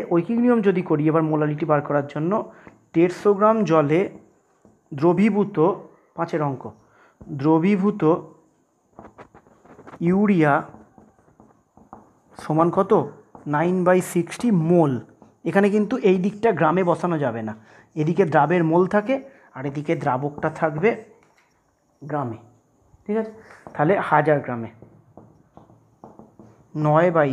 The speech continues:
ষাট ইন্টু হাজার ডিভাইডেড বাই দেড়শো। ঠিক আছে?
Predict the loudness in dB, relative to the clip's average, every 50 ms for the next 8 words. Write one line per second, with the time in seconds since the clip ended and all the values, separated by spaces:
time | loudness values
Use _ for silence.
0 | -4 -8 -10 -8 -4 -2 0 0 -2 -2 -4 -12 -20 -20 _ _ -20 -20 -20 _
1 | _ _ -12 -8 -6 -6 -6 -6 -6 -6 -6 -6 -6 -10 -14 -20 -20 _ _ -20
2 | -14 -8 -6 -4 -4 -2 0 0 2 2 0 -2 -6 -18 -20 -20 _ _ _ -20
3 | -20 -20 -20 -16 -12 -10 -8 -4 -4 -2 -2 -2 -4 -4 -2 0 0 0 0 -4
4 | -10 -16 -18 -20 -20 -20 -20 -20 -20 -20 -20 -20 -20 -20 -14 -10 -4 -4 -4 -4
5 | -4 -8 -16 -18 -18 -20 -20 -20 -20 -20 -20 -20 -20 _ _ _ _ _ -20 -20
6 | -20 _ _ _ _ _ _ _ -20 _ _ _ _ _ -10 -6 -6 -6 -4 -4
7 | -6